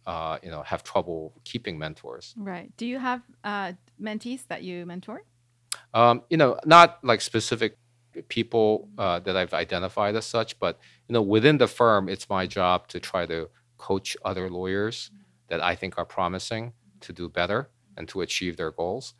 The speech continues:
Speaker 1: So I, I do this a lot with lots of people within the firm.
Speaker 2: Ah,
Speaker 1: Yeah.
Speaker 2: amazing.
Speaker 1: Yeah. <laughs>
Speaker 2: So now we're gonna talk about something kind of unrelated to
Speaker 1: Yeah.
Speaker 2: what we've talked about, but I heard you recently needed your parents to help you out in a very difficult situation.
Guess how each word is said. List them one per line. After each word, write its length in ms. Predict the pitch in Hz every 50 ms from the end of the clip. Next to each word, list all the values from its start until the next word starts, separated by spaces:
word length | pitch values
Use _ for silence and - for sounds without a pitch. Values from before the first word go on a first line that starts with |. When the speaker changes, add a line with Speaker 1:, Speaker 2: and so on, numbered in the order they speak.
| _ _ _ _ -
Speaker 1:
So 260 | - - 95 85 85
I, 160 | 80 101 98 92 98
I 100 | 95 95
do 140 | 95 98 98
this 160 | 95 95 -
a 60 | -
lot 220 | 85 90 85 85 73
with 160 | 78 80 - _ _ -
lots 220 | 92 87 - -
of 60 | 80
people 280 | - - 87 - - 82
within 220 | 80 80 80 76
the 80 | 73 76
firm. 320 | - - 85 73 69 90 - -
Speaker 2:
Ah, 60 | - 190 190 185 190 202
Speaker 1:
Yeah. 80 | 220 -
Speaker 2:
amazing. 540 | - - 233 269 320 - - 233 202 180 196 - - - -
Speaker 1:
Yeah. 160 | - - 107
<laughs> 60 | 107
Speaker 2:
So 160 | - - 214
now 440 | 214 220 226 247 311 339 - - - _ -
we're 160 | - 226 214
gonna 140 | 220 220 226
talk 140 | 226 247 233
about 140 | 240 226 233
something 400 | - 220 220 214 208 202 202 - - _ _
kind 200 | - - - 269
of 60 | 294 220
unrelated 580 | - 208 220 208 190 196 185 180 190 220 226 -
to 120 | - 262 254 262
Speaker 1:
Yeah. 40 | 196
Speaker 2:
what 240 | 240 226 190 - -
we've 260 | 220 240 247 233 - -
talked 240 | - 262 262 -
about, 400 | 285 247 277 294 302 233 - -
but 320 | - 202 196 190 185 - - _ -
I 140 | 196 269 - 523 427
heard 460 | 349 262 240 233 226 220 220 220 -
you 360 | - 202 202 208 202 202 196
recently 540 | 196 220 247 269 - - 247 214 - 208 202
needed 240 | 196 190 190 196 196
your 100 | 190 190
parents 280 | - - 190 190 202 -
to 60 | - 202
help 220 | 196 202 - -
you 80 | 196 190
out 100 | 190 190
in 120 | 190 190
a 40 | 185
very 180 | 170 190 190
difficult 340 | 185 214 220 - - 262 233
situation. 600 | - 180 - - - - - - - - - -